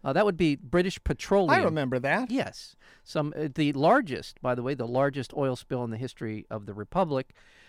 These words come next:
Speaker 1: Uh, what happened to all that stuff? And as you recall, they flew around, they dropped what they called dispersants on it.
Speaker 2: Uh-huh.
Speaker 1: It didn't make the oil go away.
Speaker 2: No, it just sunk it
Speaker 1: It
Speaker 2: down
Speaker 1: just
Speaker 2: in,
Speaker 1: sunk
Speaker 2: yeah,
Speaker 1: it
Speaker 2: and
Speaker 1: down.
Speaker 2: made
Speaker 1: And
Speaker 2: it
Speaker 1: so
Speaker 2: stick
Speaker 1: now,
Speaker 2: on things.
Speaker 1: so now we know from this research that was done in cooperation with U C I and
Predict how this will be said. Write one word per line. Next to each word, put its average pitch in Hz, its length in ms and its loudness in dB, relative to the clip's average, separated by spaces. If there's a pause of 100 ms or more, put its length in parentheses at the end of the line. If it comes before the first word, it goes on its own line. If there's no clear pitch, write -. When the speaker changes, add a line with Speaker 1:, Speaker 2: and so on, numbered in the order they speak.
(200)
Speaker 1:
Uh, 143 240 4
what 202 180 4
happened 277 340 -2
to 139 60 0
all 113 160 2
that 101 180 -6
stuff? - 280 -6 (320)
And 190 160 0
as 185 140 4
you 175 120 0
recall, 160 320 4
they 151 120 2
flew 165 220 -2
around, 147 340 2
they 139 80 -2
dropped 143 360 0
what 143 100 -6
they 127 100 -2
called 127 340 -2
dispersants - 760 -2
on 107 140 -4
it. 143 240 -8
Speaker 2:
Uh-huh. 131 340 -8
Speaker 1:
It 151 140 0
didn't 160 360 0
make 151 280 -2
the 131 240 -2
oil 143 220 2
go 123 220 -2
away. 147 380 0
Speaker 2:
No, 131 140 -2
it 120 100 -8
just - 460 -6
sunk 170 260 -4
it 139 140 -6
Speaker 1:
It 165 100 2
Speaker 2:
down 147 120 2
Speaker 1:
just 160 180 2
Speaker 2:
in, 147 40 -4
Speaker 1:
sunk 175 260 4
Speaker 2:
yeah, - 80 0
Speaker 1:
it 165 100 2
Speaker 2:
and 151 60 0
Speaker 1:
down. 180 280 4
Speaker 2:
made 135 120 0
Speaker 1:
And 139 100 -4
Speaker 2:
it 123 40 -8
Speaker 1:
so 160 140 2
Speaker 2:
stick 143 100 2
Speaker 1:
now, 165 280 4
Speaker 2:
on 123 200 -2
things. 113 280 -6
Speaker 1:
so 156 80 2
now 175 260 4
we 254 180 2
know 151 440 0
from 156 240 -2
this 156 180 -4
research 190 360 -2
that 180 80 -4
was 170 120 -4
done 175 180 -2
in 151 120 -4
cooperation 147 640 0
with 127 180 -4
U 139 160 -2
C 160 260 0
I 147 180 4
and 139 260 -4